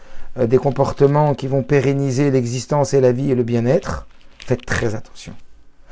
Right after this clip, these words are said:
Faites très attention comme un shlav rishon, comme une première étape de vous inscrire dans la dimension noire. Et c'est la raison qui va légitimer pourquoi la Torah, elle commence par parler de noir.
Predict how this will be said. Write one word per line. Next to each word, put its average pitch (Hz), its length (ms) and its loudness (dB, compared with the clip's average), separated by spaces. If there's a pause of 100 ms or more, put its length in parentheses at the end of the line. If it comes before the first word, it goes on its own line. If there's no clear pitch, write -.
(260)
Faites 147 180 -2
très 196 300 2
attention 175 640 0 (260)
comme 143 240 2
un 123 60 0
shlav 175 480 2
rishon, 120 500 2 (460)
comme 147 240 2
une 139 160 -2
première 165 600 2
étape 135 480 2
de 123 140 -4
vous 123 240 -2
inscrire 147 440 -2
dans 131 100 0
la 120 80 0
dimension 120 400 -2
noire. 123 580 -4 (2500)
Et 120 40 -4
c'est 147 140 4
la 135 100 8
raison 143 280 4
qui - 160 -4
va 127 80 6
légitimer 139 560 0
pourquoi - 280 0
la 139 120 6
Torah, 139 180 -2
elle 139 80 -2
commence 165 540 -2
par - 180 -4
parler - 240 -4
de 85 100 -10
noir. - 360 -12